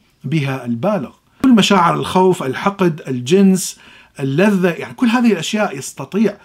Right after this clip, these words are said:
لكن المراهق لا يستطيع. ليس بمعنى أنه لا يستطيع تماما، لكن الفرونتال كورتكس موجود، لكنه ليس ب-، ب-، بنضوج وقوة الموجود في ال-، في الإنسان البالغ. هذا شيء مهم جدا، ويجب على كل الناس أن يفهموه،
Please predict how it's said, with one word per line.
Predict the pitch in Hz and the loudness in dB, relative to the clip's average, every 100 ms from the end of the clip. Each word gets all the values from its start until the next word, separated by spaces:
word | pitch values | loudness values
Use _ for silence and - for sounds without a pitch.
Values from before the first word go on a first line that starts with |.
| _ _ | _ _
لكن | 151 - | -12 -8
المراهق | 143 170 196 170 113 | -6 -4 -4 -6 -4
لا | 156 185 | -2 -2
يستطيع. | 143 - - 233 - - | -2 -12 -18 -18 -20 -4
ليس | 180 214 | -2 0
بمعنى | 190 170 190 196 | 0 0 0 0
أنه | 156 139 | -2 -4
لا | 160 | -6
يستطيع | 165 - 143 | -8 -10 -14
تماما، | - 135 247 170 110 - | -10 -2 0 -2 -6 -12
لكن | 139 135 151 135 - _ - | -12 -8 -10 -10 -14 _ -16
الفرونتال | - 226 202 | -2 0 0
كورتكس | - 208 185 - | -2 -4 -4 -8
موجود، | 151 143 247 185 | -8 -2 0 0
لكنه | 143 165 139 135 | -4 -8 -8 -6
ليس | 139 190 196 | 0 0 0
ب-، | 160 | -6
ب-، | 139 135 135 127 | -10 -10 -10 -6
بنضوج | 135 135 143 190 151 | -6 -4 0 2 0
وقوة | 131 117 180 170 147 - _ - - | -4 -4 -2 -2 -4 -10 _ -12 -6
الموجود | 135 135 123 143 131 | -2 -2 -2 -4 -4
في | - | -4
ال-، | 117 120 | -4 -4
في | - | -4
الإنسان | 120 120 120 117 120 113 | -2 -2 -4 -4 -2 -2
البالغ. | 110 107 104 - _ _ _ | -4 -8 -12 -16 _ _ _
هذا | - 202 | 0 0
شيء | 151 202 135 | 2 2 2
مهم | 135 170 | 2 4
جدا، | 139 170 139 123 | 4 0 0 -2
ويجب | 127 165 160 - - - _ | 0 0 -2 -4 -20 -20 _
على | 127 127 | -10 -6
كل | - 240 | 2 4
الناس | 180 165 170 139 | 4 4 0 -2
أن | 131 | -4
يفهموه، | 127 - 110 147 185 143 | -4 -4 -4 2 2 2